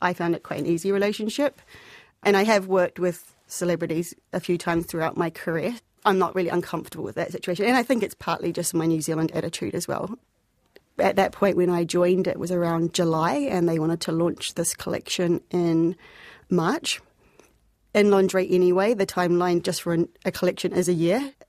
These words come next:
The production time is so much longer 'cause you could have up to twenty-two sizes that you've got to make, as opposed to clothing where you might have three or five sizes. So when I came on, it was sort of less than a year, and I was like, "This is crazy." Even in a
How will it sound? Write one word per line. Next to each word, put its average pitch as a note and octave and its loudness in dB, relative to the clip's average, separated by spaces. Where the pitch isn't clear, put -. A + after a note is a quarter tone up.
The E3+ 0
production F3+ 0
time F3 2
is E3+ 0
so F3 -2
much F3 0
longer F3+ 2
'cause E3+ -6
you F3+ 0
could F3 -2
have E3+ -4
up G3+ -2
to F#3 -2
twenty-two F3 0
sizes - -4
that - -8
you've E3 -6
got E3 -6
to - -6
make, F#3 -6
as F3 -6
opposed - -8
to F3+ -2
clothing E3 0
where E3 0
you E3 0
might - -4
have E3+ -8
three F3 -2
or F3 -2
five - -6
sizes. - -6
So A#3+ 0
when C4 6
I A#3+ 4
came G#3+ 4
on, F#3+ 6
it D#3 -2
was F#3 0
sort F3 -2
of E3 -4
less F3+ 0
than F3 0
a - 0
year, E3 -2
and E3+ -2
I F3 -2
was F3 -2
like, - -6
"This F3+ -4
is E3+ -4
crazy." E3 -2
Even E3+ 2
in E3+ 2
a E3+ -2